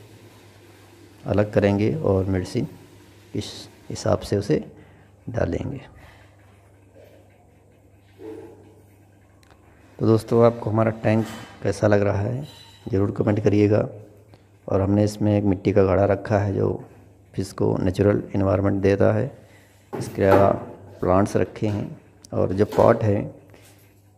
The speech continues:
वो hide में भी काम आता है।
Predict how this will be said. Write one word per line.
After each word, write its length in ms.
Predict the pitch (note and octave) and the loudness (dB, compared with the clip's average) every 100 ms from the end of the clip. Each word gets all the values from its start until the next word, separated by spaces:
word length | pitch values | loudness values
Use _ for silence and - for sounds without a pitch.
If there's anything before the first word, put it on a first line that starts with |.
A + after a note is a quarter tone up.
| _ _ - | _ _ -2
वो 160 | F#2+ | 0
hide 420 | F#2 F2+ G2 A2 - - - - - - - - | 2 4 2 2 -6 -18 -20 -20 -20 -20 -20 -20
में 200 | - G2+ | -10 -4
भी 100 | G2+ | -2
काम 260 | G#2 G2+ G2+ | 2 4 4
आता 300 | G2 G2 G#2+ | 2 0 -2
है। 200 | A2+ E3 | -2 -8